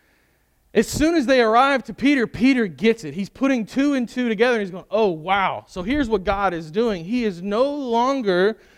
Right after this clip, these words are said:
just saying that the gospel is only for the Jews. It is for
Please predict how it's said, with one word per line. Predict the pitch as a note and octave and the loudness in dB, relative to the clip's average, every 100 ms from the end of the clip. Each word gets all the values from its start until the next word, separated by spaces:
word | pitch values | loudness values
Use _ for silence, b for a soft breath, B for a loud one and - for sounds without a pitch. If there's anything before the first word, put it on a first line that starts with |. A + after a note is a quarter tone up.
| b | b
just | C#3+ A3 C4 - | -2 0 0 -2
saying | G#3+ E3 D#3+ G#3 - b b | 0 0 -2 -4 -10 b b
that | F#3+ | -2
the | F#3 | 0
gospel | C#3+ B3+ F4 - - F#3+ F#3+ A#3+ B3 b b | 0 0 -2 -10 -8 -2 0 0 -4 b b
is | A3+ A#3 | 0 2
only | C4+ D#4 D4+ | 2 2 0
for | C4+ | 0
the | B3+ | -2
Jews. | F#3+ D4+ F4+ E3+ - _ _ _ _ _ _ _ - | 2 4 4 2 -8 _ _ _ _ _ _ _ 2
It | D4 | 4
is | E4 C#4+ | 6 4
for | - C4+ A#3+ | 0 2 2